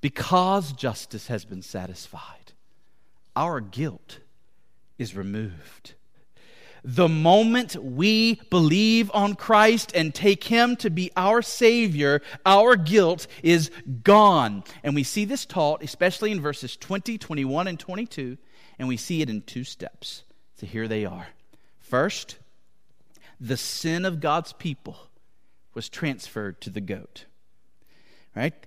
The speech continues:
Transferred to the goat. So this was the teaching that the sin of God's people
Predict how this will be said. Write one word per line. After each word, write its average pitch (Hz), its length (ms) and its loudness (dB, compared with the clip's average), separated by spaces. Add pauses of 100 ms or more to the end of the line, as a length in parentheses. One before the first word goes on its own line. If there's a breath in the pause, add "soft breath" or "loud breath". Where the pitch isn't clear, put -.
(140)
Transferred 180 600 0
to 202 80 0
the 185 80 2
goat. 135 240 0
So 143 100 -4
this 156 360 6
was 240 220 -2
the 208 120 0
teaching 151 720 -4 (560 soft breath)
that 160 160 -4
the 160 100 -2
sin 220 440 2
of 226 100 -2
God's 220 320 4
people 165 680 0